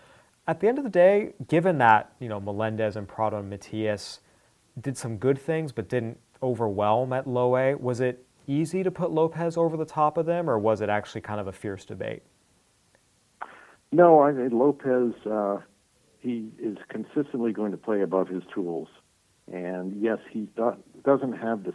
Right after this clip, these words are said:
Speaker 2: ceiling that those other guys do, but he's at Triple A already, and I can see him in the big leagues. While he doesn't have to be put on the forty-man roster yet because he is only in his third professional season, or just completed his third professional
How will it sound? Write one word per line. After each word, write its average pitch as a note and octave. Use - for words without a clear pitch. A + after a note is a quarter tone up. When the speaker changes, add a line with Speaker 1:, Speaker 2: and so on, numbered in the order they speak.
Speaker 2:
ceiling A#2+
that G2
those G2
other G#2
guys G#2
do, G2+
but G2+
he's C#3
at -
Triple A2
A A2
already, G2+
and F#2
I G2
can G2
see A2
him G2
in F#2+
the F2+
big G2
leagues. G2
While G2
he G2+
doesn't A#2+
have G2+
to -
be F#2+
put G#2+
on G2
the F2
forty-man F#2+
roster G#2+
yet F2
because -
he E2+
is F2
only G#2
in F#2+
his F2
third G2+
professional F#2+
season, A2+
or E2+
just F2
completed G2
his F2+
third F#2+
professional F2+